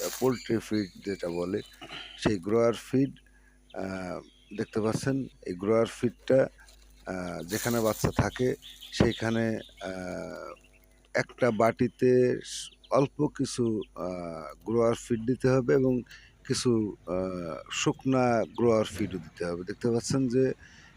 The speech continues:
কিছু পানির, আহ, মধ্যে, অবশ্যই এটা উষ্ণ গরম পানি হতে হবে, সে পানিতে গুলিয়ে হাঁসের বাচ্চার সামনে দিতে হবে। খাক বা না খাক, সেটা দিতে হবে।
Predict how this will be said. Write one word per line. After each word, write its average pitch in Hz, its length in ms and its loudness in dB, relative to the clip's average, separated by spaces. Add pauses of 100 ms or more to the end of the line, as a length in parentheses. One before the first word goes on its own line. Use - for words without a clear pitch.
(140)
কিছু 120 260 -4
পানির, 113 380 2
আহ, 95 380 -4
মধ্যে, 107 400 2
অবশ্যই 143 760 2
এটা 110 600 4 (220)
উষ্ণ 135 340 0
গরম 107 280 2
পানি 85 260 -4
হতে 82 240 -6
হবে, 95 340 0 (500)
সে 117 140 2
পানিতে 104 380 0
গুলিয়ে 113 580 4 (440)
হাঁসের 123 300 0
বাচ্চার 113 280 0
সামনে 98 320 -4
দিতে 98 240 -4
হবে। 123 360 4 (600)
খাক 147 200 2
বা 135 160 4
না 135 160 4
খাক, 143 200 -2
সেটা 127 200 2
দিতে 98 260 -2
হবে। 85 160 0